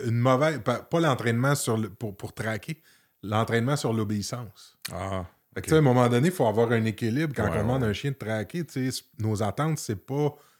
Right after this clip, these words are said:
Speaker 1: d'avoir une obéissance parfaite. Puis l'obéissance avait été faite avec tellement de pression que ce chien-là, il arrivait à ses fins parce que c'était un Christy de bon chien, là.
Speaker 2: Ouais.
Speaker 1: Mais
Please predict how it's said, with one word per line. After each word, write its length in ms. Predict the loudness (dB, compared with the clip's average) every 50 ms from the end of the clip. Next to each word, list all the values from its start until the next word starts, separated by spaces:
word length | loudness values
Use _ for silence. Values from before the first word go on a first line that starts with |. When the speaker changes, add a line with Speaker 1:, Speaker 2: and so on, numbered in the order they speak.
| _ _ _
Speaker 1:
d'avoir 300 | 0 2 4 4 2 4
une 60 | 2
obéissance 480 | 0 0 0 -2 -2 -2 -4 -4 -4 -4
parfaite. 380 | -4 -6 -8 -8 -8 -8 -8 -8 -8 _
Puis 80 | -4
l'obéissance 540 | -2 0 0 2 0 0 0 -2 -4 -4 -2
avait 200 | -4 -4 -2 -4
été 220 | -4 -4 -6 -8 -8
faite 240 | -8 -10 -10 -6 -6
avec 220 | -6 -6 -6 -8 -10 _ _ _ _ _ _ _ _ _ _ _ _ _ _ _ _ _ _ _ _ _
tellement 340 | 0 2 2 4 2 2 0
de 40 | -2
pression 600 | -2 -2 0 2 2 2 2 0 -2 -2 -2 -4 -6 -10 _ -20 _ _ _ _ _ _ _ _ _
que 140 | -2 0 0
ce 220 | 2 2 2 0
chien-là, 1200 | 0 0 -4 -8 -8 -8 -8 -8 -8 -8 -10 -6 -4 -2 0 0 2 2 2 4 4 4 4 2 -2 -4 -10 _ _ _ _ _ _ _ _ _
il 80 | 0 0
arrivait 280 | 2 2 2 2 2
à 60 | 0
ses 200 | 0 0 0 0
fins 220 | 0 0 -4 -4 -4
parce 180 | -4 -6 -10
que 100 | -8 -10
c'était 160 | -10 -8 -8 -8
un 60 | -8
Christy 360 | -8 -10 -10 -10 -10 -10 -10
de 40 | -8
bon 200 | -6 -6 -6 -6
chien, 240 | -6 -8 -8 -8 -6
là. 280 | -8 -10 -12 _ -10 -10
Speaker 2:
Ouais. 60 | -10 -10 _ _ _
Speaker 1:
Mais 420 | 2 4 6 6 4 2 0 -6